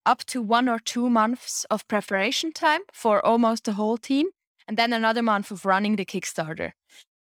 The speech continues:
But in my opinion, as long as the Kickstarter finances itself,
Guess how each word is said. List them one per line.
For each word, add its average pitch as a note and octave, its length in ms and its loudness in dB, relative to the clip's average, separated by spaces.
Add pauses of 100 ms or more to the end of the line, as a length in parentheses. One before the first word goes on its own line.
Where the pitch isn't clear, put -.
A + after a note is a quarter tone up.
(120)
But A3+ 120 2
in B3 80 2
my C4 120 4
opinion, D4 560 -2
as - 140 -6
long A#3 260 4
as C4+ 140 -2
the A#3+ 100 -10
Kickstarter A3+ 640 -2
finances A3+ 1000 -2 (120)
itself, A3 800 -4